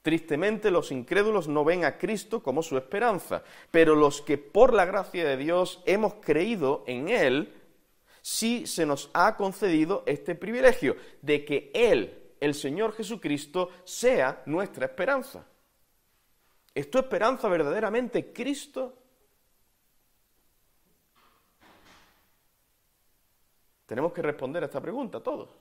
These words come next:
con honestidad. ¿Cristo es nuestra esperanza?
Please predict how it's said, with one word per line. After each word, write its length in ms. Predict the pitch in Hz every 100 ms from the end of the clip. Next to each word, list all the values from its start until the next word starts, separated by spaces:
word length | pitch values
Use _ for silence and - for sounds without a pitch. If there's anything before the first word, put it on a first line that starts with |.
| _ _ _ _ _ _ _ _ _ _ _ _ _ _ -
con 180 | 98
honestidad. 600 | 131 127 - 170 240 220 - _ _ _ _ _ _ _ _ _ _ _ _ -
¿Cristo 640 | 165 233 240 - 180 -
es 320 | 160 180 -
nuestra 380 | 135 160 165 147
esperanza? 560 | - 185 247 226 -